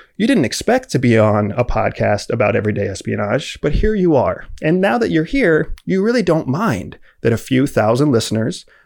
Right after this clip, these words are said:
are going to hear your name just in the next twenty-four hours. But Hannah wanted to be found a certain way. She did not want to be found that day in Portland Airport, and she most certainly didn't want some stranger sitting next to her,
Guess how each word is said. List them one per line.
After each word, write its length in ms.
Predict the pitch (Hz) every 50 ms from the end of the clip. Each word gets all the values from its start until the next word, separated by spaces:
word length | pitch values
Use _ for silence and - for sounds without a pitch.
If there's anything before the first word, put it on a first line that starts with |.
| _ _
are 100 | - 113
going 240 | 107 107 107 113 120
to 60 | 131
hear 200 | 127 - 117 110
your 160 | 117 123 139
name 380 | 139 110 98 98 101 117 123 - _ _ _ _ _ _ _ _ - -
just 240 | - 127 120 - 117
in 60 | 117
the 80 | 120
next 180 | 120 110 110 -
twenty-four 460 | - - 120 110 107 - - 123 143
hours. 360 | 185 190 - - 127 - - - - - _ _ _ _ _ _ _ _ _ _ _ _ _ _ _ _ _ _ -
But 220 | 135 139 143 -
Hannah 420 | - - - 175 202 233 254 226 175
wanted 640 | 147 131 131 143 151 175 185 - - 165 143 131 -
to 120 | - 131
be 160 | 120 123 113
found 600 | 107 - - 120 113 113 110 110 110 104 - - -
a 80 | 117
certain 460 | - - - - 123 104 - 104 95
way. 480 | 92 98 123 151 127 - - - - - _ _ _ _ _ _ _ _
She 220 | - - - 160
did 160 | 139 - 139
not 300 | 143 190 226 285 294 -
want 220 | 156 156 147 143 -
to 60 | 135
be 120 | 120 117
found 480 | - - 135 135 131 120 113 107 101 - - - - _ _ _
that 320 | - 107 120 123 123 -
day 140 | - 113 113
in 120 | 107 104
Portland 340 | - - 113 101 - 110 98
Airport, 480 | 98 104 104 - - 95 104 131 - - - - -
and 140 | - 131 143
she 120 | - - 185
most 260 | 185 190 190 190 -
certainly 320 | 262 277 135 - 190 180
didn't 220 | 165 156 180 - -
want 260 | 123 117 117 117 -
some 240 | - - 143 151 151
stranger 600 | - - 190 196 190 147 110 98 101 101 - 131
sitting 380 | - - - 156 165 208 208
next 220 | 180 151 143 - -
to 100 | 135 -
her, 400 | - 104 101 104 120 131 -